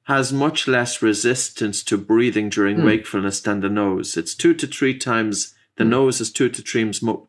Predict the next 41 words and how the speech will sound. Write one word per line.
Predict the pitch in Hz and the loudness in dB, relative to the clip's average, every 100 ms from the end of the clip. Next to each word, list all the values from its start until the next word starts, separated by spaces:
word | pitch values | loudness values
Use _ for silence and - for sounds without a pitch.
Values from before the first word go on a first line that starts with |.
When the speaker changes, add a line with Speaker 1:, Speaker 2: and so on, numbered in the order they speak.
| - | -4
Speaker 1:
three | 131 127 | -2 -2
times | - 113 104 | -4 -4 -4
more | 117 110 104 | -2 0 0
than | 104 101 | -2 -4
the | 104 | -2
mouth. | 107 87 - - - - _ _ | -2 -2 -8 -18 -20 -20 _ _
But | 160 156 | -2 2
mouth | 165 202 208 | 0 0 0
breathers | 190 180 139 135 | 2 4 2 0
don't | - 135 156 147 - | 0 2 2 -2 -4
complain | 127 113 120 120 120 90 - _ _ _ 110 | -6 -4 -2 0 0 -2 -6 _ _ _ -4
of | 104 - | -2 -2
drowning | 120 120 120 110 90 - _ _ | 0 2 0 0 -4 -6 _ _
and | 110 104 | -4 -2
suffocation. | - 117 - 98 113 110 - - - - - | -2 -2 -4 -4 0 0 -2 -6 -16 -20 -2
They | 135 | -2
can | 135 170 196 | 0 0 0
complain, | 185 165 156 147 135 | 0 -2 0 0 0
though, | 120 110 | 2 0
of | 107 | 2
air | 113 107 | 0 0
hunger. | 135 135 104 - _ _ _ - - | -2 -2 -4 -4 _ _ _ -8 -2
And | 123 | 0
they'll | 131 143 | 2 2
often | 175 - 147 | 0 0 -2
tell | 156 139 135 | 2 2 2
you | 113 | 2
that | 117 117 | 0 -2
the | 120 | 0
one | 131 151 | 0 0
thing | 151 143 | -2 -2
that | 120 113 | -2 -2
they | 107 | -4
feel | - 127 113 | 0 0 2
is | 101 | 0
they | - | -4
cannot | 101 135 120 120 | -6 -2 -2 -2
get | 113 104 | -4 -4
a | |
satisfying | 101 117 107 101 - 101 101 95 | -2 -2 -2 -4 -2 -2 -2 -2
breath. | 107 90 - | -2 -2 -6